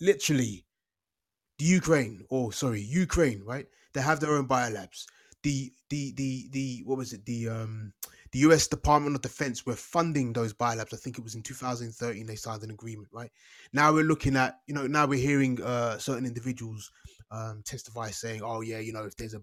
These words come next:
if there's a sort of a, a chemical attack, it's gonna definitely be Russia." Bro, like, we understand what's going on here. If he knows that he's gonna be fitted up for something,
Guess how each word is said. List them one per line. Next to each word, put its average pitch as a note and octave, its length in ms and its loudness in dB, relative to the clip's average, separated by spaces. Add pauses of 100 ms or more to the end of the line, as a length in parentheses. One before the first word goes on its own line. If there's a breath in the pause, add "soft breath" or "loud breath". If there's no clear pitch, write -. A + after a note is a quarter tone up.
if A#2+ 120 -14
there's A2 220 -8
a G#2+ 120 -8 (280 loud breath)
sort A#2 260 -6
of A2 100 -8
a, G#2+ 380 -8
a - 40 -18
chemical A#2 400 4
attack, G2 260 -12
it's - 120 -18
gonna A2+ 220 -10 (140)
definitely A#2+ 440 -8
be A2+ 220 -10
Russia." A2+ 380 -8 (280 loud breath)
Bro, - 240 6 (140 soft breath)
like, D#3 180 -2
we F#3 140 6
understand F#3+ 460 0
what's C3 100 -4
going C#3 240 2
on C#3+ 140 0
here. G#2 240 -10 (320 soft breath)
If B2+ 160 -2
he A#3+ 160 10
knows A3 260 10
that D3 140 2
he's D#3+ 160 0
gonna D3 180 2
be B2+ 120 -2
fitted C3+ 360 2
up C#3 160 -2
for - 120 -12
something, G#2+ 440 -10